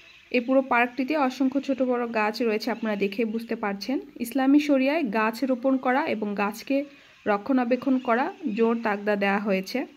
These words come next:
রসুল একরাম সাল্লাল্লাহু আলাইহি সাল্লাম বলেছেন, "তোমার কাছে যদি একটি চারাও থাকে, এমত অবস্থায় কিয়ামতের আলামত শুরু হয়েছে বা শুরু হয়ে যায়,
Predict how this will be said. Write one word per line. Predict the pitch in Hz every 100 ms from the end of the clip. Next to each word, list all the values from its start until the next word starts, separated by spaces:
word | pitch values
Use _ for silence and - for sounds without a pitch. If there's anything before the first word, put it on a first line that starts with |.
| - _ _ - -
রসুল | 226 233 262
একরাম | 285 277 - 254 285
সাল্লাল্লাহু | 294 240 233 233 277
আলাইহি | 277 262 262
সাল্লাম | 262 254
বলেছেন, | 226 220 220 262 302
"তোমার | 302 240 247
কাছে | 247 247 254
যদি | 254 262
একটি | 254 277
চারাও | 254 240 220 240 294
থাকে, | 277 233 208 - - - - - -
এমত | 220 247
অবস্থায় | 277 262 277 320
কিয়ামতের | 294 269 247 262 269
আলামত | 233 214 226 254
শুরু | - 262
হয়েছে | 254 214 208 - 277 415 - - - _ - - 196 -
বা | 220
শুরু | 226 294 285
হয়ে | 269 240
যায়, | 226 208 254